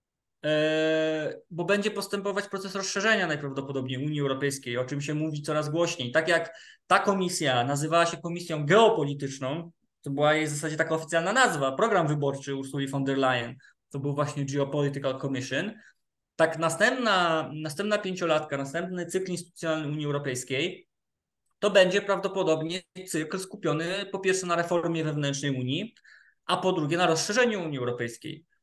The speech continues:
To znaczy ja się, ja jestem w stanie sobie absolutnie wyobrazić,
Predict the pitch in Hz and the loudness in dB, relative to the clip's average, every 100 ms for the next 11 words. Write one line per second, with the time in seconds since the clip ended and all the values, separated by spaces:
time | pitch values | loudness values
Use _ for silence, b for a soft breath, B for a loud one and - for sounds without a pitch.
0 | _ - 170 180 226 190 165 - _ _ | _ -4 -2 2 2 0 -4 -8 _ _
1 | - 160 165 185 190 190 185 190 185 190 | -8 0 2 2 0 -4 -4 -4 -4 -4
2 | 185 180 175 - _ _ _ _ _ 160 | -2 -2 -4 -8 _ _ _ _ _ -4
3 | 165 - 196 269 - 180 175 156 143 135 | -4 0 -2 -2 -2 0 2 4 4 4
4 | 175 240 - | 0 -6 -8